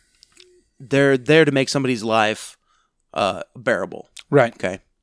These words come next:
Speaker 1: But they're never trained. A, a, a, a toy dog, a chihuahua. Okay.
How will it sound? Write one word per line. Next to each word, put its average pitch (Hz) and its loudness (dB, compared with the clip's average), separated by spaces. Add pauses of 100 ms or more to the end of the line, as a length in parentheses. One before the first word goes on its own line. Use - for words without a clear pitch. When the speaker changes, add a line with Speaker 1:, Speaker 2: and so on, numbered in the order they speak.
(1800)
Speaker 1:
But 120 2
they're 123 4
never 120 0
trained. - -10 (760)
A, - -4 (140)
a, - -4
a, 110 -8 (120)
a 131 -4
toy 156 0
dog, 147 2 (380)
a 110 -4
chihuahua. 131 2 (760)
Okay. 143 -2